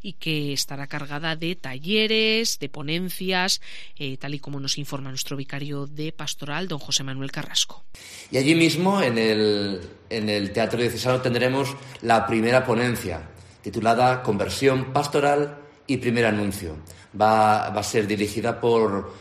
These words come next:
Speaker 2: eh, Fran Ramírez Mora, de Acción Católica de Madrid, que nos va a hablar sobre, sobre este tema de un modo, bueno, pues, mm, mm, bastante cercano, ¿no? Eh, a continuación tendremos, iremos al Seminario Diocesano,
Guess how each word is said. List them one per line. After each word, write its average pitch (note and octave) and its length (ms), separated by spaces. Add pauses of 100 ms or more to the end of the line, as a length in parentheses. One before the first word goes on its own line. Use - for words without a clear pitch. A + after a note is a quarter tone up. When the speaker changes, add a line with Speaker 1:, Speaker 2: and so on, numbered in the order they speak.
(140)
Speaker 2:
eh, F#2+ 580
Fran A#2 380
Ramírez G#2+ 440
Mora, C3+ 680
de F#2+ 120
Acción F#2+ 220
Católica G#2+ 420
de G#2 80
Madrid, A2 420 (380)
que G2+ 280
nos G2+ 180
va A2 40
a G#2 40
hablar G#2+ 200
sobre, F#2+ 580
sobre G#2 180
este G2+ 160
tema G2 680
de G2+ 120
un G2 80
modo, G2+ 200
bueno, F#2+ 240
pues, F2 160
mm, F2+ 760
mm, F2 40
bastante G#2 380
cercano, F2+ 480
¿no? E3+ 160 (680)
Eh, B2 440
a B2+ 80
continuación D#3 880
tendremos, C3 680 (220)
iremos A#2+ 420
al G2+ 80
Seminario C3+ 440
Diocesano, E3+ 600